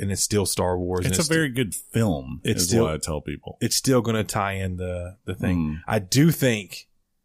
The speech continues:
Speaker 1: I do think that we're gonna lose one of our droids.
Speaker 2: They,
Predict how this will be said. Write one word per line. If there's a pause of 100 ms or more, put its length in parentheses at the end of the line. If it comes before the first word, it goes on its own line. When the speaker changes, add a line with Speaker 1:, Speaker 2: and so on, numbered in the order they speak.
(560)
Speaker 1:
I
do
think (220)
that
we're
gonna
lose (280)
one
of
our
droids. (1000)
Speaker 2:
They,